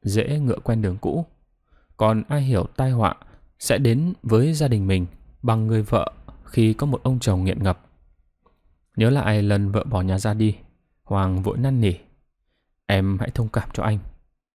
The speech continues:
Hoàng ơi." Hắn muốn nói nhiều với vợ nhưng không thốt lên được. "Có những điều em không thể nào hiểu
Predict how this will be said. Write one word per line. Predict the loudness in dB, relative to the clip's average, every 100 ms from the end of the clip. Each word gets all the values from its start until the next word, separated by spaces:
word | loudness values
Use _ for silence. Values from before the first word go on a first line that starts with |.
| _
Hoàng | -6 -4
ơi." | 0 0 0 _ _ _ _ _ _ _ _
Hắn | -2 -2 -2 -4 -2
muốn | 0 2
nói | 2
nhiều | 2 2
với | 0
vợ | 0 -2 -2 -10 _ _ -2
nhưng | 0 2
không | 0 -2 -2
thốt | -2 -2
lên | 0 0
được. | 0 -2 _ _ _ _ _ _ _ _
"Có | 0
những | 0 2
điều | 2 2 -2
em | -2 -2 -2
không | -4 -2
thể | 0
nào | 0 0
hiểu | 0 -2